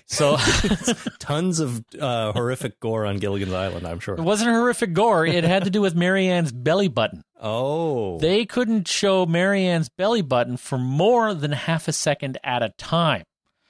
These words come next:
Speaker 2: But
Speaker 1: Like the, uh,
Speaker 2: but you could
Speaker 1: yes.
Speaker 2: show, like, a half a second twenty-five times an episode.
Speaker 1: That's right. So they would,
Speaker 2: Nice.
Speaker 1: I would film her walking in semi-profile. So you'd be, as she would take a step, you'd see belly button, no belly button, belly button, no belly button, belly button, no belly button.
Speaker 2: <laughs>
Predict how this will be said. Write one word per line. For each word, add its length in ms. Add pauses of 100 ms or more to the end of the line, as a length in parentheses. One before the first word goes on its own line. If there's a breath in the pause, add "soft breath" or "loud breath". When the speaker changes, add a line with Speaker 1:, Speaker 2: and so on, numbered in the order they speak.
(240 soft breath)
Speaker 2:
But 60
Speaker 1:
Like 140
the, 360
uh, 40 (420)
Speaker 2:
but 100
you 80
could 160
Speaker 1:
yes. 220
Speaker 2:
show, 40
like, 180
a 60
half 200
a 40
second 380
twenty-five 460
times 260
an 60
episode. 420 (440)
Speaker 1:
That's 220
right. 240
So 160
they 160
would, 140
Speaker 2:
Nice. 260
Speaker 1:
I 20
would 140
film 360
her 280
walking 680
in 160
semi-profile. 1080
So 200
you'd 220
be, 240
as 200
she 120
would 120
take 180
a 40
step, 300
you'd 100
see 140
belly 300
button, 300
no 100
belly 220
button, 300
belly 240
button, 280
no 120
belly 200
button, 280
belly 260
button, 300
no 120
belly 220
button. 300
Speaker 2:
<laughs> 40